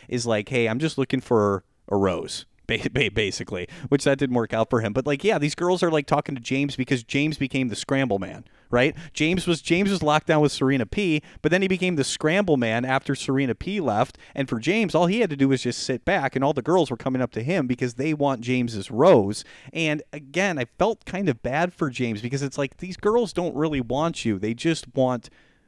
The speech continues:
a rose. I would have a difficult time and at that, at those cocktail parties, like, especially being the ones that had to, like, scramble for a rose like that, and it's just completely ingenuine, you know, talking to James like that.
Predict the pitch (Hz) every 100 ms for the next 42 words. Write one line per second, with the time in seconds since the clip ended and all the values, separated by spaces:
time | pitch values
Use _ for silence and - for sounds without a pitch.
0 | _ - 123 110 160 120 - 101 - 139
1 | 196 214 143 147 170 156 127 - - 143
2 | 113 92 113 - _ - 127 123 131 127
3 | 123 113 135 135 127 - 123 - - 104
4 | - 98 95 95 113 107 - - - 131
5 | 151 147 127 123 123 120 101 98 104 123
6 | 117 104 110 - 120 98 - _ _ -
7 | - - 95 104 117 127 - 107 95 98
8 | 117 131 127 139 139 113 - 120 - -
9 | - 120 135 127 110 104 - 101 107 117
10 | 117 117 117 107 104 101 90 - 120 107
11 | - 104 101 120 131 127